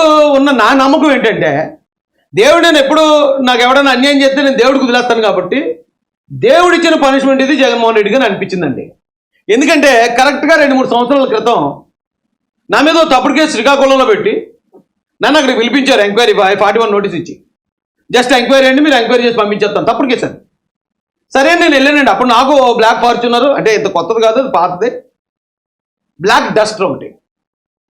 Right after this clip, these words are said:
ఈ రెండు బండ్లు వేసుకుని దాదాపు ఒక పది మంది, ఎంతమందో మేము శ్రీకాకుళం వెళ్ళాం. శ్రీకాకుళం వెళ్ళిన తర్వాత పొద్దున్నే సాయంత్రం దాకా అయ్యి ఇయ్యి అని అడిగి వేధించి మమ్మల్ని కూర్చోబెట్టారు. ఏమీ లేవు నన్ను పీకడానికి. "మీరు ఏం చేసుకుంటారో చేసుకోండి, మీరు నా దగ్గర ఏం తప్పు దొరికితే మీరు కేసు పెట్టుకోండి,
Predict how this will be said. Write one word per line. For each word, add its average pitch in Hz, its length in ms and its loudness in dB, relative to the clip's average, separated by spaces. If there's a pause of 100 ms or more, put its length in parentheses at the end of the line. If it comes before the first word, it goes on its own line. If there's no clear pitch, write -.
(200)
ఈ 254 100 2
రెండు 269 300 2
బండ్లు 320 260 2
వేసుకుని 294 600 0
దాదాపు 269 360 2
ఒక 233 400 2
పది 233 100 0
మంది, 269 200 0
ఎంతమందో 240 340 -2
మేము 285 140 0
శ్రీకాకుళం 202 360 -2
వెళ్ళాం. - 300 -4 (840)
శ్రీకాకుళం 302 320 2
వెళ్ళిన 294 240 4
తర్వాత 302 240 2
పొద్దున్నే 294 280 0
సాయంత్రం 262 400 0
దాకా 269 240 2
అయ్యి 247 340 2
ఇయ్యి 254 140 0
అని 247 160 0
అడిగి 240 180 -2
వేధించి 233 340 0
మమ్మల్ని 247 280 -2
కూర్చోబెట్టారు. - 520 -4 (760)
ఏమీ 349 240 2
లేవు 269 200 2
నన్ను 214 200 -2
పీకడానికి. 170 640 -4 (720)
"మీరు 170 120 -2
ఏం 262 140 2
చేసుకుంటారో 302 380 0
చేసుకోండి, 262 380 0
మీరు 247 120 0
నా 233 120 0
దగ్గర 226 220 0
ఏం 269 120 2
తప్పు 254 340 -2
దొరికితే 233 280 -2
మీరు 285 160 -2
కేసు 220 220 -2
పెట్టుకోండి, 196 340 -6